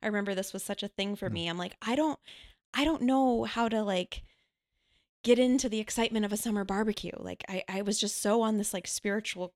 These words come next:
Speaker 1: path and quest to, like, discover the deeper meaning in life. It was so hard for me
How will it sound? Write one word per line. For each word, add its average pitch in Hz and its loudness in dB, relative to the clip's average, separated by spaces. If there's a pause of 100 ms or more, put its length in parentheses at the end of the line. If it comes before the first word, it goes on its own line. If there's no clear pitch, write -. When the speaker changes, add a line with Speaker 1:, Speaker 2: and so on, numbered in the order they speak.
Speaker 1:
path 175 -6
and 185 -4
quest - -4
to, 208 -4
like, 170 -4
discover 190 -4
the 185 -2
deeper 185 -4
meaning 175 0
in 175 -6
life. 185 -4
It - -4
was 175 -4
so 208 2
hard 202 0
for 202 -6
me 175 -4